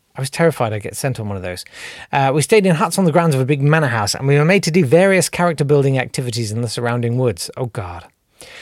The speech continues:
On one day, they took us to the Calvados Brandy Brewery, and after a tour, we were each given a fairly large shot glass full to try. Again, we were all ten or eleven.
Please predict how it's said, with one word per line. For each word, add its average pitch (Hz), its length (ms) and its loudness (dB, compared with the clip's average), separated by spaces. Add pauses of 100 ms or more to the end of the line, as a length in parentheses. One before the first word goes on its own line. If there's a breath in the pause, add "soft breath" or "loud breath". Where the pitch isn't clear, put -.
(220 loud breath)
On 147 160 0
one 214 180 4
day, 104 220 -2
they 95 140 -8
took 131 200 -6
us 127 100 -2
to 123 160 -4
the 123 240 -6
Calvados 113 540 -4
Brandy 180 440 -2
Brewery, 92 520 -12 (440 loud breath)
and - 100 -10
after 165 260 -4
a - 20 -8
tour, 95 300 -6
we 110 140 -4
were 120 120 -4
each 202 280 -10
given 151 240 -4
a 143 80 -8
fairly 262 480 -4
large 208 320 0
shot 147 320 -4
glass 95 360 -6
full 107 480 -6
to - 200 -12
try. 113 540 -6 (540 soft breath)
Again, 127 300 -2
we 123 100 -2
were 135 120 -2
all 175 500 2
ten 185 540 2 (460 soft breath)
or 165 200 6
eleven. 160 720 2